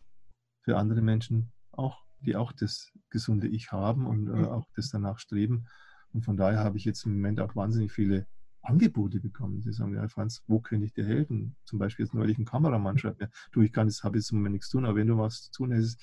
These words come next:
Speaker 1: ich, ich, ich, ich wäre da, ja, dann als Kameramann für dich, wenn du das mal brauchst“ und so weiter. Also es sind, sind dann ja wunderbare Erfahrungen,
Speaker 2: Ja.
Speaker 1: die ich, die ich da jetzt machen kann. Und das,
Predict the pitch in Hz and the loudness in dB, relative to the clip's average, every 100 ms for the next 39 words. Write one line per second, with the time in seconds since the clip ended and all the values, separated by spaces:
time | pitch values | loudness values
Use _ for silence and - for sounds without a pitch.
0 | - - 117 - 127 117 - - - 113 | -14 -6 -6 -4 -8 -4 -8 -6 -10 -2
1 | 110 101 123 127 95 113 110 117 - - | 0 2 2 2 2 0 -2 -4 -6 -10
2 | 117 - 135 120 151 101 - 101 117 107 | -10 -6 -2 -2 -2 -4 -6 -6 -6 -6
3 | 101 104 - 101 107 120 117 - - - | -6 -6 -6 -6 -2 -2 -4 -14 -20 -20
4 | - - 104 95 95 110 110 104 117 117 | -20 -4 -2 0 0 2 2 4 4 2
5 | - _ - - - 117 117 110 107 101 | 0 _ -20 -20 -6 4 6 6 4 4
6 | 113 113 107 104 104 - 127 113 104 127 | 4 4 2 2 0 2 2 4 2 0
7 | 139 - 190 - - _ _ _ _ _ | -2 0 -2 -2 -10 _ _ _ _ _
8 | - - 117 107 95 - 120 107 113 107 | -20 0 4 4 2 -2 -2 0 -2 -2
9 | - 117 117 131 113 98 98 101 104 | -4 -2 0 0 -2 -4 -2 -4 -6